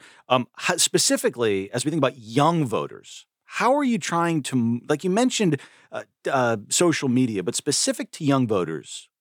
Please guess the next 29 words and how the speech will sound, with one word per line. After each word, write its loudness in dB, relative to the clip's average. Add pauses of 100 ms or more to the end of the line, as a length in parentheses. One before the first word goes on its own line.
what 2
are -2
you 2
doing? -2
How 0
are 2
you -4
trying 0
to 2
mobilize 2
them? 0
Because -2
I'm 4
thinking 0
that 2 (320)
apathy 2
could 0
be 2
a 4
real 2
theme -2 (340)
as 0
you -2
get 0
younger 0
and -6
younger -2
this -16
year. -20